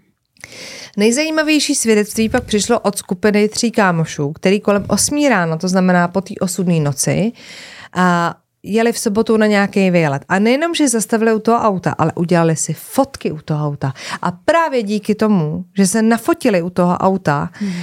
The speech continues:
Speaker 1: tak víme, jak vypadala ta scéna. Takže zatímco policista to nezvládl, tak tady ti tři kámoši odvedli prá-, aniž by tušili, odvedli policejní práci. Takže proto víme, že tam byl šálek od kafe, že tam byla mince,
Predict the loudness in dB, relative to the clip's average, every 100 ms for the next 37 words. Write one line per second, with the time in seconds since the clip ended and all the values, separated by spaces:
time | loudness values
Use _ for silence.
0 | -12 -4 -2 0 -2 0 2 2 2 0
1 | 0 -2 0 2 2 2 2 2 0 0
2 | -4 -4 0 2 2 0 0 2 2 2
3 | 0 -2 -2 0 2 2 0 0 0 2
4 | 2 2 0 0 -2 -4 -8 -4 -2 0
5 | 0 -2 -2 0 2 2 0 -2 0 0
6 | 2 0 0 0 0 0 -2 -2 -2 -2
7 | -4 -2 0 0 0 -6 _ _ -20 -18
8 | -6 -2 2 2 0 0 2 2 2 2
9 | 2 2 0 0 -2 0 2 0 2 0
10 | 2 0 0 -2 0 2 2 0 0 2
11 | 2 0 2 2 2 0 -4 -2 -4 0
12 | -2 -2 -8 -20 -6 -2 0 2 2 2
13 | 2 2 2 2 0 -4 -6